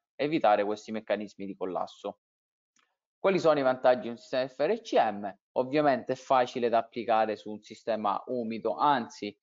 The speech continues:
i supporti devono essere umidi per garantire la perfetta adesione del materiale sul calcestruzzo. Ovviamente sono resistenti al fuoco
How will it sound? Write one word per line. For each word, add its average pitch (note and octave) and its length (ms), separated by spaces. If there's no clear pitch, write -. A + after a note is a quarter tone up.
i B2+ 100
supporti C#3 520
devono B2 400
essere A2+ 400
umidi A2+ 600
per A#2 160
garantire A2+ 540
la G#2+ 120
perfetta A2 460
adesione G#2 480
del G2+ 140
materiale G2+ 760
sul G2 560
calcestruzzo. G2+ 1000
Ovviamente D3 400
sono B2+ 240
resistenti B2+ 560
al A#2 100
fuoco A#2+ 640